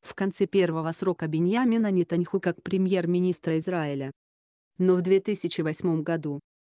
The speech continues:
его функции были сокращены до совещательного штаба, соответственно, изменилось и название,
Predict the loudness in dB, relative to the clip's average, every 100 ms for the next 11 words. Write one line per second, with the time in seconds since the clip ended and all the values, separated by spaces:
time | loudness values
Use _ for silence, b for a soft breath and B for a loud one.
0 | _ _ _ _ -2 0 0 0 0 0
1 | -2 -6 -8 -6 -2 0 0 -4 -4 -6
2 | -2 -2 0 0 0 0 0 0 -2 0
3 | 0 0 -4 -4 -4 -4 -8 -10 _ 2
4 | 2 4 0 -2 -2 0 0 0 0 2
5 | 2 0 -2 -4 -2 0 0 0 -2 0
6 | -4 -8